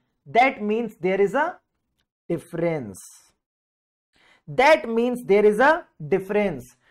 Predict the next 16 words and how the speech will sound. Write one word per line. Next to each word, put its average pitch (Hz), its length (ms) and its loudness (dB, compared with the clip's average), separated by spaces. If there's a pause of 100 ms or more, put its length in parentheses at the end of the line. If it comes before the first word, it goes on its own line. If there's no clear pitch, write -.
Sir, 262 260 2
difference 269 560 0
in 269 240 -6
what? 262 400 4 (480)
Difference 254 680 -2
in 220 220 -4
the 233 100 4
reported 214 920 0 (1700)
financial 240 680 4
statement 240 560 0
items 233 560 -2 (400)
and 285 320 0
difference 240 580 -2 (120)
in 208 300 -6
what 220 420 4
was 233 380 2